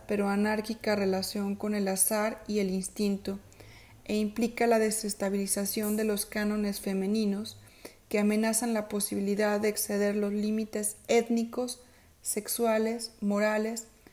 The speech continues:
religiosos y políticos. Para mí, lo más importante no es que el espectador admire mis obras en una galería o en un museo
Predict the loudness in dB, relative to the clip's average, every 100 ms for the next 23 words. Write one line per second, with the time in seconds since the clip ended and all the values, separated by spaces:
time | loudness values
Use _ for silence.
0 | -20 -10 -2 -2 0 2 2 2 -2 -4
1 | -6 -6 -4 0 0 -2 -6 -10 -10 -12
2 | -14 -20 -20 -20 -20 -20 -20 -20 -20 -16
3 | 2 4 6 6 6 6 0 0 2 4
4 | 2 2 2 0 -2 0 0 0 0 -4
5 | -4 -14 -20 -20 -20 _ -20 -4 0 2
6 | 2 4 4 4 4 0 0 2 4 2
7 | 0 -2 2 2 4 2 2 2 0 0
8 | 0 0 0 2 2 2 2 2 2 2
9 | 2 -2 -8 -10 -2 2 4 4 4 0
10 | 0 0 0